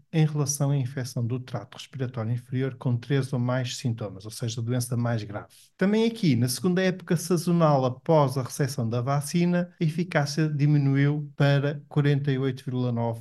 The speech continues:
por cento e setenta e oito vírgula seis por cento, respectivamente. Quer na vacina com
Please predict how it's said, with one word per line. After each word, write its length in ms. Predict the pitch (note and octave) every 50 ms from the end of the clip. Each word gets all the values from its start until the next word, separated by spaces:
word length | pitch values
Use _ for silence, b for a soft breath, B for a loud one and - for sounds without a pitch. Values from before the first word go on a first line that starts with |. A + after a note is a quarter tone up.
| - - _
por 100 | - -
cento 460 | - - C#3 B2+ B2+ B2+ B2 - C#3
e 60 | B2
setenta 380 | C3 - - - C3+ B2 B2 C3+
e 40 | A#2+
oito 280 | B2 A#2+ A#2 A#2+ A#2+ -
vírgula 280 | C3+ B2+ A#2+ A#2+ A#2 A2+
seis 440 | - - - A#2+ A#2+ A#2 A#2 -
por 240 | - - _ - A2+
cento, 420 | - - - B2 A#2 A2+ A2+ A#2 A#2
respectivamente. 920 | - C#3 - - - - B2 A2 A2+ - A2+ A2 G2+ F#2 F#2 F2+ F2+ - _ _ _ - - _ _ _ _ _ _ _ _ _
Quer 300 | - A3 A3+ A3+ G#3+ G#3
na 160 | G3 G3+ G3 F#3
vacina 800 | F3+ F3 E3+ D#3 - - - C#3+ C3 B2+ B2 A#2+ A2+ A2 A2+ A2+ -
com 480 | - F3 F#3+ F#3 E3+ E3 E3+ E3+ E3